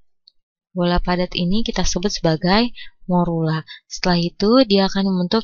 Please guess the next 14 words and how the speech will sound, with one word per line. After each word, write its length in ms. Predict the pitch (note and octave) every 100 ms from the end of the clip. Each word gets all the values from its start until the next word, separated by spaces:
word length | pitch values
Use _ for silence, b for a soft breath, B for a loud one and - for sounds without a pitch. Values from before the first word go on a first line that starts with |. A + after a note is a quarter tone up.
| G#3+
yang 160 | G3
namanya 480 | F3+ E3+ E3+ G3 A#3 - B B -
blastula. 720 | F3 F3 - F3+ E3+ E3 D#3 - _ _
Ciri 320 | - F#3+ F#3
khas 160 | F#3 F3+
dari 160 | F3+
blastula 560 | F3 F3+ - F3 F3+ A3+
dia 240 | F#3+ G3
memiliki 720 | G#3 F#3+ F3 E3+ - G#3+ C4+ - - - - -
kutub, 560 | - F#3 - A3 B3+ A3+ - _ _ _ -
ada 160 | F3+
kutub 320 | F3+ F#3 F3 - _ - -
animal 800 | F#3 F3+ F3+ F3+ G3 B3 D4+ - - - - _ _ _ _ _ _ _ _ _ _ _ _ _ _ _ _ _ _ _ _ _ -
dan 320 | F3 F#3+ A3